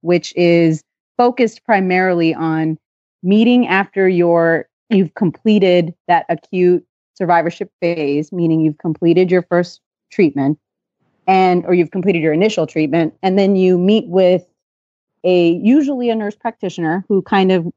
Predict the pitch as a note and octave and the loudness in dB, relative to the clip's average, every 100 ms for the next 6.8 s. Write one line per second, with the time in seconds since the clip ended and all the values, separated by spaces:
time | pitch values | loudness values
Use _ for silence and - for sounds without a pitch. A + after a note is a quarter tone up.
0 | _ _ _ - G#3+ G3 A3 - E3+ - | _ _ _ 0 2 4 2 -2 -8 -4
1 | E3+ E3+ F3+ F3+ F3 - F#3+ E3+ - D#3+ | -2 0 -2 -8 -12 -10 -6 -6 -6 -6
2 | D3 - - D#4 G3+ D3+ C#3+ E3 - _ | -6 -6 -2 2 4 4 2 -2 -6 _
3 | _ G3 G3 F#3+ F#3 F#3 B3 G3 F3+ F3 | _ -2 2 2 2 2 2 2 0 0
4 | E3+ E3+ - G3+ - F3+ - G3 F3 - | -2 -4 -2 -4 0 -4 -2 -6 -6 -4
5 | F3 E3 D#3 - - E3 - D#3 C#3+ C#3 | -2 0 0 -2 -6 -6 -4 -2 -2 -2
6 | - A#3+ G3 C#3+ C3+ C#3 C#3 | 0 0 2 2 0 -6 -8